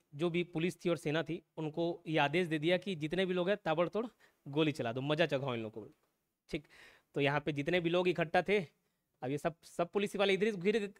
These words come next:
घुस गए और यहीं घेर लिए और गोली चला दी।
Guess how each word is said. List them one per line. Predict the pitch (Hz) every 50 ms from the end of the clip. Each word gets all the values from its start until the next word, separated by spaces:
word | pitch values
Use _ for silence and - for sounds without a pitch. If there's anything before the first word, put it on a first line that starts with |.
| _ _ - 160
घुस | 156 208 208
गए | 196 220 214
और | 185 165
यहीं | 160 160 175 156 139 135
घेर | 131 151 190 202
लिए | 214 202 190 160 - - _ _ _ _ _ _ -
और | 151 151
गोली | 151 156 180 190 170
चला | - 131 120 123
दी। | 135 170 233